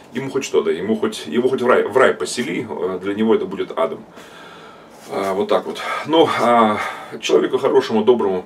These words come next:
всё на пользу. Вот, благословляю вас, дорогие друзья, всех, а, зрителей, слушателей. А, подключайтесь сегодня,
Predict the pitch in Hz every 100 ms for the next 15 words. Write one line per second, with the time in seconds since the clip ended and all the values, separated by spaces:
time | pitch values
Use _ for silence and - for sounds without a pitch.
0 | - - 98 - 80 - - - - -
1 | - - - - - 143 143 127 147 156
2 | - 156 151 131 156 135 135 131 127 120
3 | 123 - 151 147 - - 117 110 110 160
4 | - 123 117 147 127 135 127 110 - -
5 | - 113 110 107 - 160 160 143 120 -
6 | 127 120 107 -